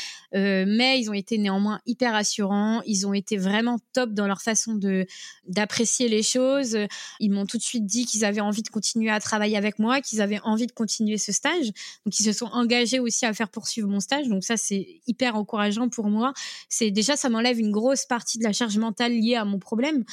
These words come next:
parce que, euh, la problématique de savoir si on va encore avoir du travail après, elle est présente. À l'heure actuelle, je sais que je vais continuer mon stage avec M six.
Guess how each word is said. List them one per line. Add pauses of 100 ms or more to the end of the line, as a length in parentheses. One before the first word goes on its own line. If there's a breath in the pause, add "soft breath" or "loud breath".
(160 loud breath)
parce
que,
euh, (180)
la
problématique
de
savoir
si
on
va
encore
avoir
du
travail
après,
elle
est
présente. (680 loud breath)
À
l'heure
actuelle,
je
sais
que
je
vais
continuer
mon
stage (240 loud breath)
avec
M
six.